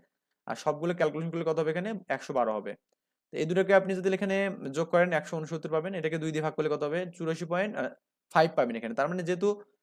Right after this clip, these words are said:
আহ, ক্ষেত্রফল কখন নেগেটিভ হয় না, তার মানে এখানে মান হবে কত এখানে? চুরাশি পয়েন্ট ফাইভ হবে এখানে, এত বর্গ একক। এখন আপনি করবেন কি এখানে? এই just এই মানটা এখানে এই যে পনেরো যাতে শুধু পাঁচ দিয়ে একবার করবেন, ওকে? এটা আপনার হোমওয়ার্ক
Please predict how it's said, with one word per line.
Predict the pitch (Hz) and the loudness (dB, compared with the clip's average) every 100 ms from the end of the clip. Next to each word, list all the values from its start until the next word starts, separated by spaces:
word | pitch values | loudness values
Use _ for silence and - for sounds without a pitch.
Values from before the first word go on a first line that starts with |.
| _ - | _ -6
আহ, | 120 | -6
ক্ষেত্রফল | - 180 185 202 | -2 -2 0 0
কখন | 190 196 | 0 -2
নেগেটিভ | 170 156 180 185 | 0 2 2 0
হয় | |
না, | 185 | 0
তার | 180 160 | 0 -2
মানে | 165 | -4
এখানে | 170 156 | -6 -4
মান | 135 151 | -2 -2
হবে | 156 | 0
কত | 160 170 | -2 -2
এখানে? | 196 208 | -6 -8
চুরাশি | - 147 147 170 | -4 -4 -4 -6
পয়েন্ট | 165 151 180 190 | -4 -4 -4 -4
ফাইভ | 123 123 | -4 -2
হবে | 120 107 | -4 -8
এখানে, | 110 107 | -8 -6
এত | 117 139 | -6 -4
বর্গ | 120 110 | -4 -4
একক। | 104 101 95 _ _ _ _ _ _ _ _ _ _ _ _ _ _ _ _ _ _ _ _ _ _ _ _ _ _ | -6 -10 -14 _ _ _ _ _ _ _ _ _ _ _ _ _ _ _ _ _ _ _ _ _ _ _ _ _ _
এখন | 147 | -2
আপনি | 165 180 | -2 0
করবেন | 180 190 196 | 2 2 2
কি | 202 | -2
এখানে? | 214 208 | -2 0
এই | 202 | 4
just | 208 202 - | 2 2 0
এই | 190 202 | 2 4
মানটা | 175 180 180 123 | 2 2 2 2
এখানে | 147 143 165 175 175 | 2 -2 -4 -6 -4
এই | 165 175 175 | -2 -2 -2
যে | 175 180 | -4 -4
পনেরো | 202 202 | -2 0
যাতে | 180 175 | 2 2
শুধু | 175 180 | 0 -4
পাঁচ | 170 165 | 0 -2
দিয়ে | 147 139 | 0 -2
একবার | 123 | -2
করবেন, | 123 110 107 | -2 -4 -6
ওকে? | 120 - 180 - _ _ - | -12 -4 -4 -6 _ _ 2
এটা | 143 | 4
আপনার | 151 170 | 8 8
হোমওয়ার্ক | 151 165 175 | 10 8 8